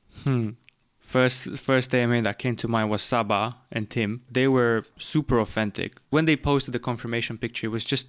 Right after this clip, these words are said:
them opening beers. And it, it, and you know them personally, but they just look like great dudes who just trying to help, and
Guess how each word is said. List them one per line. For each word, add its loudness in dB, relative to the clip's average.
them 0
opening -2
beers. 2
And 2
it, -2
it, 2
and 4
you 6
know 6
them 2
personally, 2
but -4
they 6
just 4
look 2
like 2
great 2
dudes 2
who -8
just 0
trying 2
to 2
help, 0
and 2